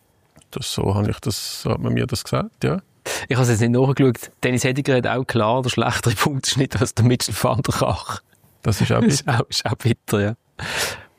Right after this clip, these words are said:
Speaker 2: Ja. Hey, aber wenn du dir, also den, den Lugano-Match anschaust, ich habe, okay, ich gebe zu, ich habe nebenan etwas geschnetzelt, aber ich bin auf die Aufstellung go, go schauen, ob Loris Benito mitshootet,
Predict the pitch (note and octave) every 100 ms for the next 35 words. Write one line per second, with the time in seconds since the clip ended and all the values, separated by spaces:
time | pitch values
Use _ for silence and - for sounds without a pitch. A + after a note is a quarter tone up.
0 | _ G#2+ G2+ - - _ _ _ _ _
1 | - - - A#2 C3+ C#3 C#3+ D#3 C#3+ C#3+
2 | C3 C#3 C#3 C3+ C3 B2+ B2+ B2+ A#2+ A#2+
3 | A#2 A#2 C3+ E3 D#3+ C#3+ A2+ - - -
4 | _ _ _ - B2+ C3+ B2+ F#2+ - -
5 | - - _ _ _ _ _ _ - C3
6 | - B2 A2 G2+ - _ _ _ - A2
7 | A2+ - D3+ C#3+ A#2+ - D3+ C3+ B2 A2+
8 | A#2 A#2+ A#2 - A#2+ C3 - - C#3 -
9 | _ _ A2+ E3 E3+ B2+ G#2+ C3+ - C#3+
10 | C3 B2 A#2+ A#2 - - A2+ A2+ G#2+ A2
11 | G#2 - A2 G#2+ G#2 A2+ A#2 - A#2+ C3
12 | - C3+ - G2 -